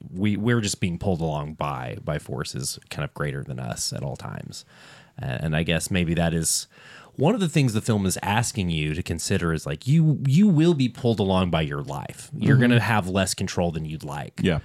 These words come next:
Speaker 1: But where you have control, you have to exercise it, and you've gotta make sure the people that care about you know you care about them.
Speaker 2: Well, and that you have a moral obligation to think about that.
Speaker 1: Yeah.
Speaker 2: Like, uh, you have to think about these things, um, in terms of succeeding morally in those choices.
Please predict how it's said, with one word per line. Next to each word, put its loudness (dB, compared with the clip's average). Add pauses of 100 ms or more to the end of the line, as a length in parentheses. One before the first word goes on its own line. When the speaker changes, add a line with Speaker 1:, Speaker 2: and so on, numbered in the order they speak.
(420)
Speaker 1:
But -2
where 4
you 2
have 2
control, 0
you 0
have 0
to -4
exercise -4
it, -8
and -8
you've -8
gotta -2
make -2
sure -4
the -6
people -4
that -4 (200)
care 0
about 0
you -4
know -4
you -6
care -6
about -8
them. -8
Speaker 2:
Well, 2
and 4
that 2
you 4
have 2
a 4
moral 4
obligation 2
to 0
think 0
about 0
that. -2 (220)
Speaker 1:
Yeah. 4
Speaker 2:
Like, -2
uh, 2
you 4
have 2
to -4
think 2
about 0
these 2
things, 2
um, 0
in 0
terms 2
of 2
succeeding 2
morally 2
in 4
those 0
choices. -2